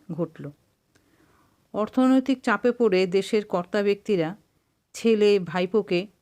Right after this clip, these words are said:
টোলে না পাঠিয়ে ইংরেজি স্কুলে পাঠাতে আরম্ভ করলেন। চতুর্দিকে ইংরেজি শিক্ষার জয় জয়কার পড়ে গেল।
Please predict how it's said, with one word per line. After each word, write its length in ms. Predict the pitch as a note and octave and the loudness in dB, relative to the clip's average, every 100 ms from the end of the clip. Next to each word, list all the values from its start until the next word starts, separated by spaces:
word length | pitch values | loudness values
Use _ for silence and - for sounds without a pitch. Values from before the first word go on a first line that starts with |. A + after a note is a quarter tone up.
| _ - | _ -2
টোলে 280 | A#3+ B3+ | 2 4
না 140 | B3+ B3 | 2 2
পাঠিয়ে 600 | A#3 G3+ A#3 A3 F#3 C4 _ _ _ _ _ _ _ - | 0 -2 0 2 2 -2 _ _ _ _ _ _ _ -2
ইংরেজি 500 | A3 A3+ A#3 A#3+ A3+ | 2 2 2 0 -2
স্কুলে 400 | - A3+ A#3 D#4+ | -2 -2 0 0
পাঠাতে 420 | G3 G3 G3 F#3 | -2 -4 -4 -2
আরম্ভ 320 | E3+ D#3+ D#3 | -2 -2 -4
করলেন। 360 | D#3+ D3 D3+ D#3 _ _ _ _ _ _ - | -6 -6 -10 -12 _ _ _ _ _ _ -6
চতুর্দিকে 880 | A3+ A#3 C#4 C4 A#3 A#3 F#3+ G#3+ C#4 _ _ _ _ _ - | -4 0 2 2 0 0 0 0 -4 _ _ _ _ _ 0
ইংরেজি 440 | A#3+ A#3+ A#3 B3+ | 2 4 2 -2
শিক্ষার 640 | - A3+ - A3 G#3 B3 | -2 -6 -4 -2 0 0
জয় 240 | F#3 A3 A3+ | 0 0 2
জয়কার 360 | A#3 A3 G3 | 2 2 0
পড়ে 280 | F#3 F3 E3+ | 0 -2 -2
গেল। 260 | E3 D3+ | -2 -6